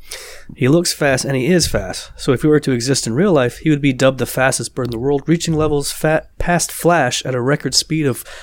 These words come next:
four thousand three hundred and twenty-one miles per hour. My personal guess is that Roadrunner would have a top speed of four thousand three hundred twenty-one miles per hour because he can outrun Wile E. Coyote and the Flash as seen in a comic.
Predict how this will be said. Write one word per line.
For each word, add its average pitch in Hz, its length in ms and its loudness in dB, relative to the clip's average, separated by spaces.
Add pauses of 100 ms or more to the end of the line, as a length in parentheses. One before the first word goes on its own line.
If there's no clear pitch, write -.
(120)
four 226 260 2
thousand 175 460 2
three 185 240 0
hundred 180 280 2
and 143 100 -8
twenty-one 156 480 4
miles 123 280 -2
per 104 200 -4
hour. 107 360 -2 (800)
My 160 120 2
personal 214 360 2
guess 127 280 -2
is 117 80 -2
that 120 100 0
Roadrunner 143 320 2
would 117 80 0
have 120 160 -2
a 104 60 -8
top - 260 -4
speed 123 240 -4
of 107 100 -4
four 156 220 0
thousand 135 360 -2
three 147 160 -4
hundred 143 260 -2
twenty-one 131 320 -4
miles 123 240 -2
per 151 100 -4
hour 170 140 2
because 120 320 -2
he 127 80 -4
can 131 160 -2
outrun 123 340 -2
Wile 127 240 0
E. - 20 -4
Coyote 123 640 -4
and 120 300 -2
the 120 80 -4
Flash 165 540 0
as 120 180 -4
seen 143 260 -2
in 123 100 0
a 117 60 -2
comic. - 480 -2